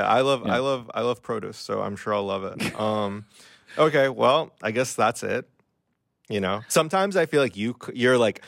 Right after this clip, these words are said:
Speaker 1: "You know what? Let's stop doing this." And it's kind of nice to be, it's nice to have the power. I mean, also, it's like, I have to start working 'cause it's, like, almost nine
Speaker 2: <laughs>
Speaker 1: here.
Speaker 2: Okay, so,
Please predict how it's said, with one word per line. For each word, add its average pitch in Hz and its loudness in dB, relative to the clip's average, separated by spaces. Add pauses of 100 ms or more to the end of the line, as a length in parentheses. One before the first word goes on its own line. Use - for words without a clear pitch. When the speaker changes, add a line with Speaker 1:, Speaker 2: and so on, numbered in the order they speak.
(160)
Speaker 1:
"You 143 -2
know 151 6
what? 143 4
Let's 127 0
stop 120 0
doing 113 -4
this." 135 -6
And 110 -2
it's 104 -8
kind 110 -2
of 104 -2
nice 95 -2
to 101 -12
be, 95 -10
it's 90 -10
nice 104 -4
to 107 -6
have 98 -8
the - -10
power. 90 -6
I 120 0
mean, 120 0
also, 113 2
it's 101 -6
like, 101 -10
I 92 0
have 90 0
to - -16
start - -10
working 113 -14
'cause 101 -8
it's, 87 -12
like, - -4
almost - -8
nine 175 4
Speaker 2:
<laughs> 160 -4
Speaker 1:
here. - -4
Speaker 2:
Okay, 151 2
so, 139 0